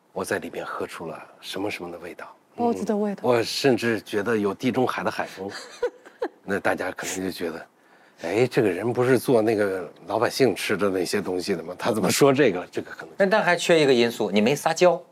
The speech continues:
Speaker 1: 啊，对，对，对，对。
Speaker 3: 也对，你还得怨。
Speaker 1: 对，对，对。
Speaker 3: 得怨。
Speaker 1: 对，还以为我吃不得，还以为我品不出来，其实我只差一，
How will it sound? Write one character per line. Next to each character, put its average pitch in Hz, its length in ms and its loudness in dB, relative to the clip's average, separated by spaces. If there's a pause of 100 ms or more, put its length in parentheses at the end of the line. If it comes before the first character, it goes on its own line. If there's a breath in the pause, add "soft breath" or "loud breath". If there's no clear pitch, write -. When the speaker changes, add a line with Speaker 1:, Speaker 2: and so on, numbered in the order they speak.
(300)
Speaker 1:
啊， 151 140 4
对， 143 200 4
对， 131 120 6
对， 120 140 8
对。 113 80 4
Speaker 3:
也 104 100 2
对， 92 300 4
你 113 60 0
还 196 120 2
得 139 160 6
怨。 233 320 4 (120)
Speaker 1:
对， 127 340 4
对， 107 240 2
对。 107 140 -2
Speaker 3:
得 98 80 4
怨。 202 280 6 (200)
Speaker 1:
对， 107 240 4 (240 loud breath)
还 - 180 0
以 120 220 2
为 113 100 4
我 107 160 0
吃 - 240 -4
不 123 160 -8
得， - 140 -10
还 - 260 -2
以 131 200 2
为 110 100 0
我 110 180 2
品 87 240 -6
不 92 80 -8
出 - 200 -10
来， 80 200 -6
其 - 220 -6
实 87 240 -6
我 73 260 -10 (580)
只 - 140 0
差 113 260 0
一， 143 220 0